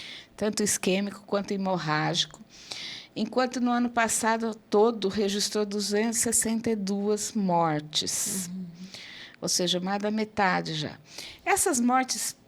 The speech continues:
Speaker 1: poderiam ser evitadas?
Speaker 2: Olha, poderiam. O que que acontece? O A V C, ele não tem, principalmente o isquêmico, né, que é a maior parte deles, como a gente comentou,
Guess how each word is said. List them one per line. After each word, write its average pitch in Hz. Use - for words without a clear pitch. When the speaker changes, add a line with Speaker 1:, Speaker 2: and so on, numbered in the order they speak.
Speaker 1:
poderiam 269
ser 196
evitadas? 170
Speaker 2:
Olha, 175
poderiam. 208
O 214
que -
que 233
acontece? 208
O 262
A 254
V 196
C, 208
ele 202
não 214
tem, 208
principalmente 254
o 190
isquêmico, 202
né, 196
que 190
é -
a -
maior 185
parte 170
deles, 196
como 175
a -
gente 185
comentou, 185